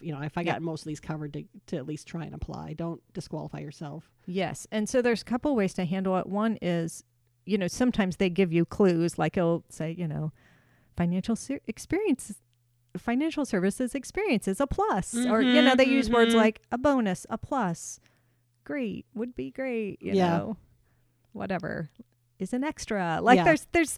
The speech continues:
Speaker 2: phrases,
Speaker 1: Th-,
Speaker 2: right,
Speaker 1: yeah.
Speaker 2: that are a clue.
Speaker 1: And those things will
Speaker 2: <clears throat>
Speaker 1: fast track you.
Speaker 2: Yes, there are phrases that are a clue that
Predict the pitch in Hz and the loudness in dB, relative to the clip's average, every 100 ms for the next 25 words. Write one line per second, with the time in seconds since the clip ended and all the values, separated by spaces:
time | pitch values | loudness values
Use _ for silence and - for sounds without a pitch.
0 | - 330 190 - 139 185 214 208 233 240 | -2 2 2 0 -6 4 4 8 8 10
1 | 226 240 - - 277 226 214 196 240 262 | 8 6 2 0 6 8 8 6 4 0
2 | 302 330 285 262 196 208 - - 180 165 | -2 2 6 8 8 4 2 0 0 0
3 | 160 165 - - 190 165 - 208 208 - | -2 -4 -6 -6 -2 -2 -2 0 0 2
4 | 254 277 262 226 214 202 - 180 180 170 | 0 0 -2 -2 -2 -2 -6 -2 0 0
5 | 170 - _ _ _ _ - 165 160 | -4 -10 _ _ _ _ -10 -6 -6